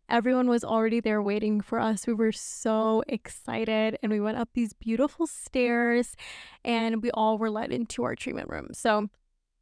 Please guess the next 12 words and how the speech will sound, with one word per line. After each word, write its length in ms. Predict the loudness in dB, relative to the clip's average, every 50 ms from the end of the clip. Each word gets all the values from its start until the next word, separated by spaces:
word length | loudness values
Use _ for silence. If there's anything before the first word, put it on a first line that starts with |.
| _ _ _ _ 0
I 120 | 2 2
was 120 | 2 2 2
getting 200 | 2 2 2 0
the 40 |
body 280 | 0 2 2 2 2 0
treatment 360 | -2 -4 -4 -2 -2 -2 -4 -6
and 200 | -6 -4 -4 -2
a 60 | 0
facial 260 | 0 0 0 0 -2
treatment. 420 | 0 0 0 0 0 0 -2 -2 -6 -10 -16 -20 -20 -20 -20 -20 -20 _ -4
I 160 | 0 0 2
got 360 | 2 2 0 0 0 -4 -8